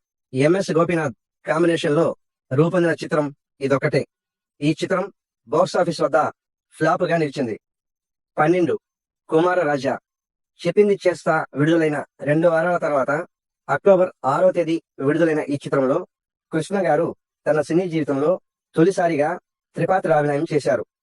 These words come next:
జయంతి, జయప్రద, లత హీరోయిన్లుగా నటించారు. పి చంద్రశేఖరరావు దర్శకత్వం వహించిన ఈ చిత్రం బాక్స్ ఆఫీస్ వద్ద సూపర్ హిట్ గా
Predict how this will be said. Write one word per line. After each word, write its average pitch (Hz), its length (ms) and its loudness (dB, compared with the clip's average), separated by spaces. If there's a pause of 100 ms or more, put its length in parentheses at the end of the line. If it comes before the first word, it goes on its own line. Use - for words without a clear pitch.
(400)
జయంతి, 170 380 2 (440)
జయప్రద, 151 400 0 (480)
లత 147 160 0 (640)
హీరోయిన్లుగా 160 500 0
నటించారు. 147 400 0 (540)
పి 165 80 0 (160)
చంద్రశేఖరరావు 175 580 0
దర్శకత్వం 160 380 0
వహించిన 151 260 -2 (240)
ఈ - 20 0 (100)
చిత్రం 175 220 0 (520)
బాక్స్ 175 260 4
ఆఫీస్ 165 240 -2
వద్ద 127 140 -2 (560)
సూపర్ 185 280 2
హిట్ 170 160 0
గా 160 60 0